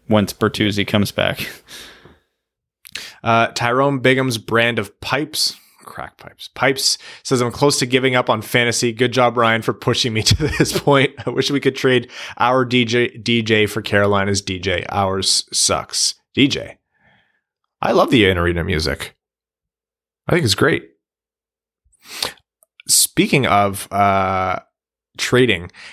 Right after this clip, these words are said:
Speaker 2: if I have to hear one more pregame, John Cooper and Jeff Blashill are best friends and they're so similar, if that's the case, Tampa Bay, just take Blashill. We'll keep Cooper. Let's just trade him for one game. Let's just do it.
Speaker 1: They're the same
Speaker 2: Come on.
Speaker 1: guy. They've had identical results in the N H L. Same person.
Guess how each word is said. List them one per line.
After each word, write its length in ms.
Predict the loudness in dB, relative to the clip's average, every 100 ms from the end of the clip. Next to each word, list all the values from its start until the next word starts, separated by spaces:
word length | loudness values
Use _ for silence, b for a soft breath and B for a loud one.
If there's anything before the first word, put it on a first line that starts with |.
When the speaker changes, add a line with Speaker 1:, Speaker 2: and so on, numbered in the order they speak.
| B
Speaker 2:
if 120 | 0
I 80 | 2
have 120 | 2
to 80 | 2
hear 160 | 4 4
one 300 | 4 2 2
more 200 | 0 -2
pregame, 640 | -2 -2 0 0 0 0 0
John 220 | 0 0
Cooper 320 | -4 -4 -2
and 100 | -2
Jeff 200 | -4 -4
Blashill 480 | 0 0 0 -2 -2
are 60 |
best 260 | -2 -4 -4
friends 340 | -2 -2 -2
and 80 | -6
they're 100 | -4
so 180 | -2 0
similar, 440 | 0 0 0 0 -2 B B
if 140 | -2 0
that's 180 | 0 0
the 80 |
case, 240 | 0 0 2
Tampa 240 | 2 2
Bay, 300 | 2 2 0 B -2
just 180 | 0 0
take 160 | 2
Blashill. 400 | 4 2 2 0
We'll 100 | -2
keep 220 | 0 -2 2
Cooper. 360 | 0 0 -10 _
Let's 120 | -2 0
just 160 | 0
trade 180 | 0 0
him 60 | 0
for 120 | 0
one 160 | 0
game. 320 | 0 0 -2 -8 _ 0
Let's 120 | 0
just 120 | 2
do 120 | 2 2
it. 100 | -2 _ _ _
Speaker 1:
They're 100 | -8
the 100 | -4
same 180 | 0 2
Speaker 2:
Come 40 | 4
on. 60 |
Speaker 1:
guy. 340 | 4 4 2 0
They've 160 | 0
had 220 | 2 0
identical 560 | 0 0 0 -2 0 0
results 400 | 0 -2 -4 -4
in 60 | -4
the 80 | -2
N 80 |
H 220 | -4 -4 -6
L. 180 | -8 -10
Same 280 | -8 -8
person. 360 | -6 -6 -8